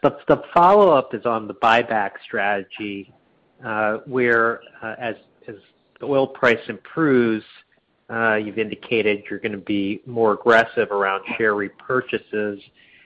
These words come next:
How do you ensure that you're not buying back stock procyclically and using repurchases as a flywheel, but then,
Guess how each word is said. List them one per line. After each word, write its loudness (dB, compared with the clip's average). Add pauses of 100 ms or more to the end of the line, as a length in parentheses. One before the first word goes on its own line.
How 4
do 2
you 0
ensure -4
that -4
you're -8
not -6
buying -8
back -6 (120)
stock -2
procyclically -8 (380)
and -8
using 0 (100)
repurchases -6
as -2
a -4
flywheel, 2
but -6
then, -2